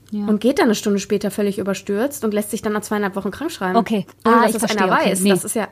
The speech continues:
Speaker 2: also
Speaker 1: Nee,
Speaker 2: das
Speaker 1: nee,
Speaker 2: war
Speaker 1: nee.
Speaker 2: so
Speaker 1: Ja.
Speaker 2: spontan,
Speaker 1: Ja, ja.
Speaker 2: irgendwie ganz komisch.
Speaker 1: Ach so,
Speaker 2: Jo.
Speaker 1: okay, crazy. Oh
Speaker 2: So, und
Speaker 1: nein.
Speaker 2: dann,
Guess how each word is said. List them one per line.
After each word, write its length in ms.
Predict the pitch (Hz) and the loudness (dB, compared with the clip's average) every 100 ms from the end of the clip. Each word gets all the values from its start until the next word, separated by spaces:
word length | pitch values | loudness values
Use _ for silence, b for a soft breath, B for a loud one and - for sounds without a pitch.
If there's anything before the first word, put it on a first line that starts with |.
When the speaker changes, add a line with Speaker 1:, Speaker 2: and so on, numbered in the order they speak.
| - | 0
Speaker 2:
also 120 | 208 | 4
Speaker 1:
Nee, 80 | 240 | 6
Speaker 2:
das 80 | 233 | 6
Speaker 1:
nee, 40 | |
Speaker 2:
war 100 | 208 | 6
Speaker 1:
nee. 40 | 170 | 4
Speaker 2:
so 140 | 247 | 2
Speaker 1:
Ja. 80 | 180 | 0
Speaker 2:
spontan, 320 | 277 - 302 | -2 -2 0
Speaker 1:
Ja, 40 | 180 | 2
ja. 60 | |
Speaker 2:
irgendwie 180 | - 214 | 2 0
ganz 180 | 233 254 | -4 -6
komisch. 300 | - 196 180 B B B | -4 -6 -6 B B B
Speaker 1:
Ach 180 | 190 - | -10 -8
so, 300 | - 226 240 | -8 -2 2
Speaker 2:
Jo. 100 | 247 | 2
Speaker 1:
okay, 240 | 185 - | 0 -6
crazy. 380 | 226 180 190 175 - - | -8 -6 -4 -4 -6 -2
Oh 40 | 214 | 2
Speaker 2:
So, 80 | |
und 160 | 214 226 | 4 4
Speaker 1:
nein. 200 | 302 240 | 4 4
Speaker 2:
dann, 100 | 311 | 2